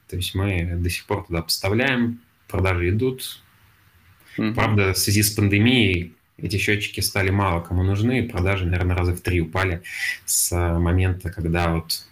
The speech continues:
Speaker 1: был пик как раз-таки в феврале-марте прошлого года.
Speaker 2: Мгм.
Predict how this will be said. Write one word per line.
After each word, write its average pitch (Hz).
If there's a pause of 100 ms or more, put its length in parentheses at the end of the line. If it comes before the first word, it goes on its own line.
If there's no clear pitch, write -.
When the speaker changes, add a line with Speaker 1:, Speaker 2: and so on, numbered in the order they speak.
(120)
Speaker 1:
был 95
пик 107
как 82
раз-таки -
в -
феврале-марте 90
прошлого 87
года. 85 (500)
Speaker 2:
Мгм. 139